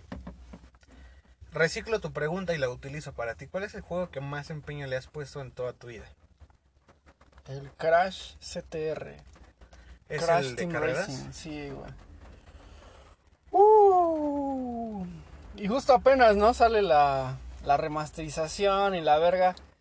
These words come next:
Speaker 2: Yo estuve como un mes, güey, viendo diario videos, güey, de güeyes que subían sus corridas online.
Speaker 1: No mames, ¿se puede online ya ese
Speaker 2: Sí,
Speaker 1: pedo?
Speaker 2: es online, güey, ya es online ese pedo, güey.
Speaker 1: Está, está exi-
Speaker 2: Sí, yo la neta soy un corredor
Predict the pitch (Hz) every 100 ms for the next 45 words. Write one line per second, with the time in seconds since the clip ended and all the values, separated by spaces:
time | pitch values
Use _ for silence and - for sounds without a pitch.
0 | - - - 156 202 226 233 233 196 -
1 | 233 220 196 170 160 151 147 139 - _
2 | - - - _ - - 160 214 208 196
3 | 220 190 165 170 196 185 165 175 170 180
4 | 180 147 143 156 170 160 151 147 139 143
5 | 156 165 - 147 165 156 160 165 156 -
6 | - 151 139 151 156 147 135 135 160 -
7 | - _ _ _ _ - 135 143 143 127
8 | 131 170 196 165 151 180 175 165 165 170
9 | 190 220 220 220 208 185 202 226 247 202
10 | 180 175 170 202 208 214 208 220 214 202
11 | 185 202 233 208 156 135 131 147 - 165
12 | - 196 208 190 220 220 214 220 220 180
13 | 202 214 220 220 214 175 165 175 208 226